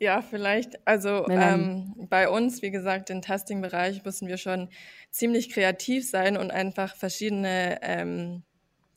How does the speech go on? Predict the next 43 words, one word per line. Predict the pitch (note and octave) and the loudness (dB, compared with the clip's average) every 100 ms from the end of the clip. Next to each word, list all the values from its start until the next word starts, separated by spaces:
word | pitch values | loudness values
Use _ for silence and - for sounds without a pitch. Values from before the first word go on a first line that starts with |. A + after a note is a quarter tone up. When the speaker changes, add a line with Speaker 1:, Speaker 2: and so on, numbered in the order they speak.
| - G3 | -12 -6
Speaker 1:
Testmöglichkeiten | A3 A3 - A3+ A3+ A3+ - G#3+ G3+ G#3 G#3+ | -2 -2 0 0 0 -6 -6 0 0 0 -2
oder | F#3+ F#3+ | 0 0
halt | G3+ F#3 | -2 -4
verschiedene | F#3+ F3+ G3 F#3 F3+ F#3+ - - _ | -6 -6 -6 -6 -6 -8 -12 -20 _
auch | - F#3 | -2 0
Athleten | F3+ F3+ A3 A#3 G#3+ | 0 2 2 2 -2
von | G#3 | -2
überall | G#3 G#3 F#3+ F#3+ | -2 -2 0 0
in | F#3 | 0
der | F3 F3 | -2 0
Welt | G3+ A3 G#3+ - - _ | 0 0 -2 -12 -20 _
benutzen | - G3+ G#3 - G#3+ | -4 -2 0 -2 -2
oder | G3 F#3 F3 | -2 -2 -2
halt | F#3 F3+ F3+ | -2 -2 -2
in | F3 | -2
andere, | G3 G#3+ G3+ G3 G3 F#3+ | 0 2 2 2 4 2
wo | F3+ | 0
es | F3 | -4
vielleicht | F3+ F3 F3 - - | -2 -2 -4 -10 -10
die | F#3+ | -8
Pandemie | F3 G3 F#3+ F#3 F3+ | -4 -2 -2 -2 -2
nicht | A3 B3 | -2 -2
so | A#3+ | -6
schlimm | A3+ A3+ A3 | -4 -2 -2
ist, | G#3+ G#3+ - | -2 -2 -2
weil | F#3 | -2
zwischendrin | - A3 A3 G3+ G3+ | -2 -4 -4 -4 -4
haben | G3+ G3 | -2 0
wir | F#3+ | 0
auch | G3+ - | 0 -2
gesehen, | G3+ F3+ G3 G3 - - - _ | -6 -4 -2 -4 -8 -20 -20 _
dass, | G3+ F#3+ - - | 0 0 -2 -2
ähm, | F3+ F3+ | 0 0
verschiedene | F3 F#3+ - A3 G#3 G3 F#3 | -2 -2 -2 -2 0 0 -2
Orte | - G#3+ G#3 G3+ | 0 -2 0 -2
Lockdown | G3+ F#3+ G3+ - F#3 | -2 -2 -4 -4 -4
hatten | F#3+ G3 - G3+ | -2 -4 -4 -4
und | F3+ | -4
verschiedene | F#3 E3+ F3 F3 F3 | -6 -8 -6 -4 -4
Orte | F3+ E3+ F3 | -4 -6 -4
nicht. | F#3+ A#3+ A#3 | -2 -2 -2
Das | F#3+ F#3 | -6 -2
heißt, | F3+ F3+ | -2 -2